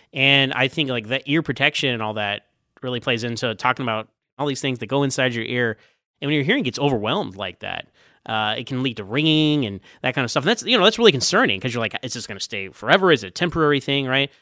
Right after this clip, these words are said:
Doctor Lin goes into that and he talks about when your ears are ringing, what that means, but it's like a warning sign and what steps you should take after that.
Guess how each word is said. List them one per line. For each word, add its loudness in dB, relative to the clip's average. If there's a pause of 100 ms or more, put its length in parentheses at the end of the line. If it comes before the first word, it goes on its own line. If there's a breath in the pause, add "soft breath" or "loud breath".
(180 soft breath)
Doctor 6
Lin 2
goes 2
into 4
that -2
and -4
he -6
talks 0
about -6 (300 soft breath)
when -6 (320)
your -4
ears 0
are -2
ringing, 0
what 2
that 0
means, 6
but -4
it's -10
like -8
a -10
warning -2
sign -2
and -6
what -4
steps -2
you -8
should -12
take -6 (720)
after 2
that. -12